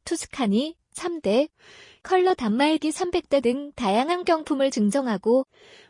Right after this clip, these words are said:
네이트 정예교금제에 가입하는 신규 고객에게는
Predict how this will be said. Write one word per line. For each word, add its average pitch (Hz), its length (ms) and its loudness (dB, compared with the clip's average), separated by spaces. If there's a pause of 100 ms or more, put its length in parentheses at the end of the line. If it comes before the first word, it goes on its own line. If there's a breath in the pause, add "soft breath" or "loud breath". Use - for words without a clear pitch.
네이트 269 420 2
정예교금제에 294 840 0
가입하는 262 680 -2
신규 339 320 -4
고객에게는 277 800 0